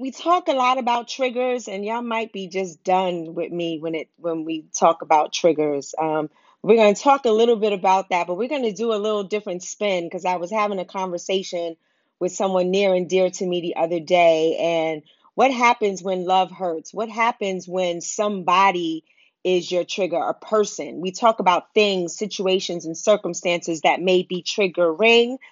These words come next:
but we, oftentimes, I don't talk about a person being a trigger. What happens when love hurts? You know, we, we say love is not supposed to hurt, especially in a domestic violence world,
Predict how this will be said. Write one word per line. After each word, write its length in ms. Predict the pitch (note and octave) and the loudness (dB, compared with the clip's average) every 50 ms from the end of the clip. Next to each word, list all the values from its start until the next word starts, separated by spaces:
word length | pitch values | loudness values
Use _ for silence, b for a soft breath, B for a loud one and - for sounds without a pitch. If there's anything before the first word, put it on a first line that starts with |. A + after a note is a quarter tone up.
| b b b b b | b b b b b
but 340 | E3+ D#3+ G3+ F#3+ F#3 - - | 2 4 6 6 6 4 4
we, 280 | F#3+ G#3+ G#3+ F3 - _ _ _ _ _ - - _ _ _ _ _ _ _ | 0 -4 -4 -4 -8 _ _ _ _ _ -20 -20 _ _ _ _ _ _ _
oftentimes, 840 | - A#3+ C4 C4 _ G#3+ G3+ F#3+ - G#3+ F#3 F3+ E3+ E3 E3+ F3 - _ | 4 4 4 4 _ -8 -8 -8 -8 -8 -8 -6 -6 -6 -8 -10 -4 _
I 500 | G#3 A3 G#3 F3+ E3+ E3 D#3+ F3+ F3+ _ _ _ E3 | 0 2 2 2 2 0 -2 -4 -6 _ _ _ -6
don't 280 | D#3+ G#3+ G3+ F3+ - | -2 -2 -2 -2 -6
talk 280 | - - A#3 G#3 G3+ - | -4 0 0 0 0 -2
about 320 | G3 F3 F3+ F3 E3+ - | -4 -2 -2 -2 -2 -6
a 40 | E3+ | -8
person 720 | F3+ _ - - E4 D#4+ G#4 - - G#3 F3+ E3+ D#3+ D#3+ D3+ _ _ _ _ _ _ | -10 _ -6 -2 -2 -2 -2 -2 -6 -8 -8 -8 -8 -10 -12 _ _ _ _ _ _
being 420 | D#3+ F#3+ G#3 G3 F3+ F3 F3 E3+ - - | -4 -2 0 0 0 -2 -2 -4 -6 -8
a 60 | F3 | -10
trigger. 400 | - - - G#3 E3+ - D3+ D3 | -10 -6 -4 -4 -4 -4 -6 -4
What 180 | D#3+ A3+ C4+ | -4 -4 -4
happens 500 | C4+ - C#4 C#4 C#4+ D4 - A#3+ A#3 G3 | -4 -6 -8 -8 -8 -4 -2 -2 -2 -2
when 240 | F#3+ G#3+ G#3 G#3 G3 | -4 -6 -6 -4 -2
love 240 | G3+ G#3+ A3 G#3+ G3+ | 2 4 2 2 2
hurts? 480 | - - A3 A3 F3 - _ - - - _ _ _ _ _ _ | -2 0 0 0 0 0 _ -14 -18 -18 _ _ _ _ _ _
You 100 | F#3 G3 | -4 -2
know, 140 | G3+ G3 F#3+ | 0 0 0
we, 160 | F#3 G#3 G#3+ G3+ - | 0 0 -2 -4 -4
we 140 | G3+ G#3 G#3+ | -4 -4 -4
say 300 | G#3 - - A#3+ A#3+ A#3+ A3 | -4 2 4 6 6 6 6
love 240 | G#3+ G#3+ A3 A3 G3 | 6 6 6 6 4
is 140 | G#3 G3 G3 | 2 -2 -2
not 220 | G3+ F3+ - - | -4 -4 -4 -6
supposed 420 | - G#3 F#3+ - G#3+ G3 G3 F3+ | -10 -12 -6 -4 -4 -4 -4 -6
to 80 | - G3+ | -10 -14
hurt, 320 | F#3 - G3+ G3 G3 F#3+ | -6 -2 -2 -2 -2 -2
especially 560 | F3 E3+ - - F#3+ G3+ G3+ - - G3+ F3 - | -6 -8 -6 -4 -4 -4 -4 -4 -10 -8 -4 -4
in 100 | F#3 F#3+ | -2 -4
a 60 | F3+ | -4
domestic 500 | E3+ - F3 F3+ F#3 F#3+ - - - _ | _ -8 -6 -6 -6 -6 -6 -8 -12 _
violence 460 | _ F#3+ F#3+ G3+ G3 G3 F#3+ F3+ - | _ 6 6 6 4 2 -2 -6 -2
world, 440 | - G3 G3 F#3+ F#3+ F#3+ F#3 F#3+ F#3 | 4 6 6 6 6 6 4 2 0